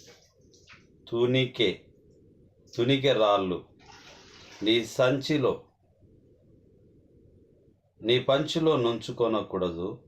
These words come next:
హెచ్చుతగ్గులు గల వేరు వేరు తూములు నీ ఇంట ఉంచుకొనకూడదు. నీ దేవుడైన యెహోవా నీకిచ్చుచున్న దేశములలో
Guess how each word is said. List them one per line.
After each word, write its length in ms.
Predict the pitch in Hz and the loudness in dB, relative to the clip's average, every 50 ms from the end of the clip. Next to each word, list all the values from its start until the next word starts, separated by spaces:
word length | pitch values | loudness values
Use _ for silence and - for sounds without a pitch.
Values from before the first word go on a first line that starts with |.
| - _ _ _ _ - _ _ _ _ _ _ _ - - _ - | -20 _ _ _ _ -20 _ _ _ _ _ _ _ -20 -20 _ -2
హెచ్చుతగ్గులు 840 | 113 127 131 - - 175 165 - 170 156 147 135 131 147 143 147 143 | -2 -2 -2 -2 -4 -4 -2 0 0 0 0 0 -2 0 2 2 2
గల 400 | 127 120 117 101 98 98 92 - - - _ _ _ _ _ - | 2 2 2 2 2 2 0 0 -4 -12 _ _ _ _ _ -10
వేరు 380 | 92 104 113 123 135 143 143 147 | -2 2 4 4 4 4 2 2
వేరు 400 | 139 135 135 131 127 123 117 107 - | 2 2 2 2 2 0 -2 -4 -6
తూములు 480 | - 113 110 110 110 107 98 92 87 85 - - _ _ _ _ _ _ - - - _ _ - | -4 -2 -2 0 -2 -2 -2 -4 -6 -8 -10 -16 _ _ _ _ _ _ -20 -20 -20 _ _ -4
నీ 100 | 101 113 | 0 2
ఇంట 300 | 120 131 143 151 147 - | 2 2 2 2 2 2
ఉంచుకొనకూడదు. 1400 | 156 139 135 147 143 135 127 123 123 - 127 127 117 110 107 101 95 - 98 90 90 87 80 87 92 104 123 - - - _ _ _ _ _ _ _ _ _ _ _ _ _ _ _ - | 2 4 4 2 2 0 0 -2 -4 -6 -6 -4 -2 -2 -2 -4 -4 -6 -4 -4 -4 -4 -4 -4 -6 -6 -6 -10 -16 -20 _ _ _ _ _ _ _ _ _ _ _ _ _ _ _ -2
నీ 140 | 107 113 123 | 0 0 2
దేవుడైన 600 | 123 135 151 175 185 190 185 180 170 170 156 160 | 4 4 4 4 4 4 4 4 4 4 2 4
యెహోవా 760 | 160 160 156 139 123 117 117 123 127 123 123 117 113 117 127 | 4 4 4 4 2 2 2 2 4 4 4 4 4 4 2
నీకిచ్చుచున్న 920 | 131 123 120 113 110 - 113 104 - - 117 113 - 120 117 113 113 113 113 | 2 0 -2 -2 -4 -8 -10 -10 -10 -12 -14 -6 -4 -2 -2 -2 0 -2 -2
దేశములలో 920 | 95 87 98 101 101 - - 107 101 101 101 98 98 98 104 120 131 - | -2 -2 -2 -2 -2 -4 -4 -6 -4 -2 -2 -2 -2 0 -2 -2 -4 -6